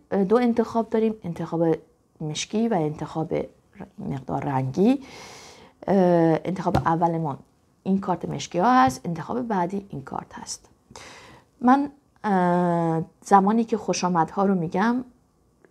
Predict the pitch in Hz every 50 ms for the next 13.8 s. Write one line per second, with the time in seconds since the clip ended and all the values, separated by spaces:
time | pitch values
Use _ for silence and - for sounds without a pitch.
0 | _ _ _ - 185 190 202 202 - 220 208 220 208 - - 185 165 165 165 -
1 | 185 170 170 160 156 160 208 269 339 339 330 294 294 302 311 330 _ _ _ -
2 | - - - _ _ _ - 202 190 185 202 180 180 180 - 208 196 185 165 160
3 | 185 - - 151 139 143 185 190 - - - 120 - - - - _ _ _ _
4 | _ _ _ _ _ _ - - - - - _ - 226 220 - 262 254 269 269
5 | 262 262 254 262 247 233 214 190 185 180 185 185 202 202 214 208 - 202 202 196
6 | 185 180 190 190 185 190 180 165 - 180 175 196 262 269 - 277 277 285 285 294
7 | 254 202 202 196 - 254 262 254 - - 180 175 180 170 - - 185 180 226 247
8 | - 294 269 269 262 254 269 262 240 247 269 359 453 - _ - - - - -
9 | _ _ _ 233 226 226 247 277 277 269 269 254 262 254 - 208 190 196 208 220
10 | 220 226 226 233 208 175 175 170 180 196 233 269 269 - - 196 202 - 202 196
11 | 196 190 190 180 185 180 - 202 185 180 170 170 160 156 151 151 156 - 156 180
12 | 233 254 254 - - 214 214 208 202 180 165 160 151 151 147 156 160 190 196 180
13 | 156 147 - 135 147 160 170 156 147 - - - 156 151 - -